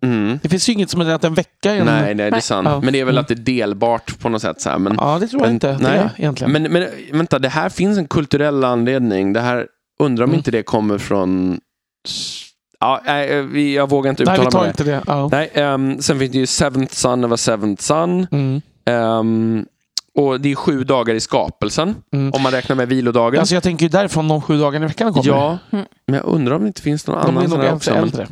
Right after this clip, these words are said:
Speaker 2: Mm.
Speaker 1: ja. Och,
Speaker 2: Ja.
Speaker 1: ehm, det är ju sju underverk i den
Speaker 2: Ja.
Speaker 1: klassiska världen.
Speaker 2: Mm.
Speaker 1: Så att jag menar, det är ju oerhört vanligt. Så jag tänker ju att han bara har spånat på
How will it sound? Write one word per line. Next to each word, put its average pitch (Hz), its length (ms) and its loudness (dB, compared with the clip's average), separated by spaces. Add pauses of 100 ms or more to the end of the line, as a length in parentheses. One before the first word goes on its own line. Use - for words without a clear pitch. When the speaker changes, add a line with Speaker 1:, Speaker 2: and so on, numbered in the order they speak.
Speaker 2:
Mm. 127 120 -2
Speaker 1:
ja. 143 180 0 (440)
Och, 165 500 0
Speaker 2:
Ja. 147 80 0
Speaker 1:
ehm, 123 680 0
det 185 80 0
är 196 40 0
ju 175 120 0
sju 131 640 -2
underverk 123 760 -4
i - 40 -8
den 143 140 -4
Speaker 2:
Ja. 160 60 4
Speaker 1:
klassiska - 360 -4
världen. 135 300 0 (100)
Speaker 2:
Mm. 131 220 -6
Speaker 1:
Så 143 80 -4
att 135 60 0
jag 139 100 2
menar, 135 180 2
det 131 160 0
är 135 40 2 (100)
ju 127 260 0 (180)
oerhört 170 400 2
vanligt. 101 480 -4 (300)
Så - 80 0
jag 180 240 0
tänker 120 340 0
ju 110 40 2
att 104 100 -2
han 107 180 0
bara 104 160 2
har 101 140 -8
spånat 123 800 -4
på 85 340 -2